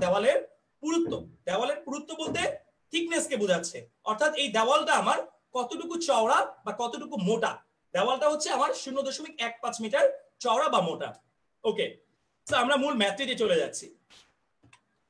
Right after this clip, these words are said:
দেয়া আছে অডিটোরিয়ামের দৈর্ঘ্য হচ্ছে চল্লিশ meter, প্রস্থ হচ্ছে পঁয়ত্রিশ meter এবং উচ্চতা হচ্ছে দশ meter। দৈর্ঘ্য দেওয়া আছে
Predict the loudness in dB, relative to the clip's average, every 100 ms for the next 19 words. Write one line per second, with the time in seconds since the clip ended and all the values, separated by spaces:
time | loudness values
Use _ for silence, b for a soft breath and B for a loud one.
0 | _ _ 4 6 6 6 4 4 0 -16
1 | _ 0 0 0 -6 -4 -2 4 4 6
2 | 2 2 -2 -2 0 -4 0 4 4 2
3 | -6 -18 -20 _ _ _ _ _ -2 -2
4 | 0 2 2 2 0 4 4 2 -4 -4
5 | -2 2 2 0 -10 _ -20 -20 _ -4
6 | -2 -2 -6 -6 0 2 2 -4 2 2
7 | 2 -2 -8 -10 -14 _ _ _ _ _
8 | _ _ _ 2 4 4 4 6 6